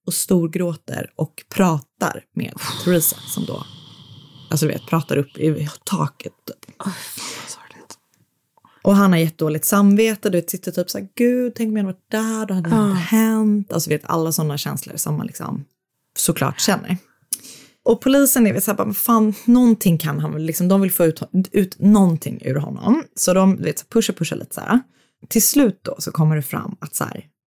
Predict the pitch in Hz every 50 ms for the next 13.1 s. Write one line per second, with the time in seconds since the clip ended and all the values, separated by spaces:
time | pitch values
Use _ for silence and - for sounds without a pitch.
0 | _ _ _ _ _ - 170 151 208 214 214 214 185 180 170 165 160 156 - -
1 | - - - - - - - - - _ _ _ - 185 - 147 151 151 160 151
2 | 165 170 - - - - 226 220 220 220 214 202 185 170 151 139 127 117 113 107
3 | 104 104 104 101 98 98 95 95 _ _ _ _ _ - - - - - - -
4 | - - - _ _ _ - 175 175 170 165 165 165 165 160 160 156 - - _
5 | _ _ - 185 180 185 - - - 185 220 220 220 220 233 196 180 165 156 151
6 | 147 156 147 143 - - - - 156 151 - 147 147 147 - - - 202 202 196
7 | 185 185 196 240 302 302 226 190 175 180 180 208 254 339 359 - - - _ -
8 | 175 170 165 165 160 170 170 165 160 175 170 160 175 165 160 156 156 156 147 151
9 | - - - 165 160 160 156 - - - 190 170 165 160 175 208 254 285 277 -
10 | - 175 160 160 - - - 160 170 202 240 262 - - 165 160 156 147 156 -
11 | - - - _ _ _ _ - - - - - 170 165 151 151 143 151 190 131
12 | 139 139 - _ - - - - - _ - 185 180 - - - 170 160 - -
13 | 233 233